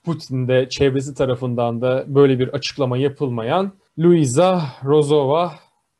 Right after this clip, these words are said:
geçtiğimiz günlerde bir klapta D J'lik yapmış. E, şapka takıyordu ama görüntüleri paylaşıldı ve iddia edilen odur ki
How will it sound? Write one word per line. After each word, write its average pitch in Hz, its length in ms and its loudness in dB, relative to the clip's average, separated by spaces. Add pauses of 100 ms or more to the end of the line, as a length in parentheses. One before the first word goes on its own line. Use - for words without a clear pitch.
(120)
geçtiğimiz 151 520 -8
günlerde 135 540 -6
bir 139 320 -8
klapta 160 800 -2 (120)
D 151 80 -6
J'lik 151 460 -6
yapmış. - 600 -14 (280)
E, 135 160 -6
şapka 143 380 -6
takıyordu 123 480 -4
ama 156 140 0
görüntüleri 135 580 -2
paylaşıldı 135 840 -4
ve 156 280 0
iddia 147 600 0 (100)
edilen 139 500 -2
odur 135 400 -4
ki 220 360 -4